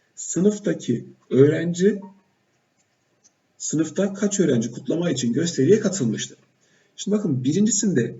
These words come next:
ilk sırada A kişi olsun. Eğer toplam yedi sıra var ise bakın birer birer arttırırsak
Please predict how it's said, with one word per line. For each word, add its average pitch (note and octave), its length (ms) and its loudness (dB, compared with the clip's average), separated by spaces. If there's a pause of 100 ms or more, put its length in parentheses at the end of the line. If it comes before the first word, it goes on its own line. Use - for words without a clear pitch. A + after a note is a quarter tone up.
(120)
ilk A3 180 2
sırada B2+ 400 0
A A#2 200 -2
kişi - 240 -2
olsun. E3+ 540 -2 (320)
Eğer C#3+ 320 -2
toplam F#3 420 2
yedi C3 280 6
sıra C3+ 360 2
var E3 240 0
ise - 420 -4 (320)
bakın C3+ 280 -2
birer D#3 300 2
birer E3+ 120 2
arttırırsak E3+ 680 -2